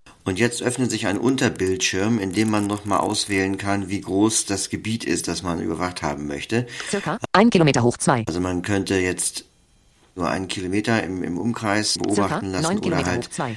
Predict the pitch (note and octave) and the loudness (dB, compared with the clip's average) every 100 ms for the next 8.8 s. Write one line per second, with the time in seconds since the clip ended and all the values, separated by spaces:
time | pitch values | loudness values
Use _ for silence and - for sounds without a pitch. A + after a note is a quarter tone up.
0 | - - F2+ F#2+ - E3+ E2+ F2 - - | -10 -10 -6 -4 -2 0 0 -2 -6 -8
1 | C#2 F#2 B2 - - - - - - - | -4 -2 -2 -6 -14 -18 -20 -20 -18 -18
2 | - - - - - - - F#2+ G2 G2 | -20 -20 -20 -20 -20 -18 -8 -2 -2 -2
3 | F#2+ G2+ A2+ A2 A2+ A2 - F#2+ - G2+ | -2 -4 -4 -2 0 0 -2 -4 -4 -4
4 | G2 G#2+ - F#2 F#2 A2+ - - - - | -2 -4 -4 -4 0 0 -2 -2 -2 2
5 | C#3 B2+ C3+ D3+ E3+ D3+ C3+ G#2+ - _ | 4 6 6 6 4 4 4 2 0 _
6 | G2+ - F2+ F2 - F2+ E2 F#2+ - F2+ | -2 -2 -2 -6 -4 -4 -2 -2 -2 -2
7 | E2 F2 F#2+ A#2+ D3+ E3 E3 D3 A#2+ - | 0 2 4 2 2 -2 -4 -4 -8 -6
8 | B2 D#3 - - - D#3 - | -6 -6 -8 -18 -8 -6 -6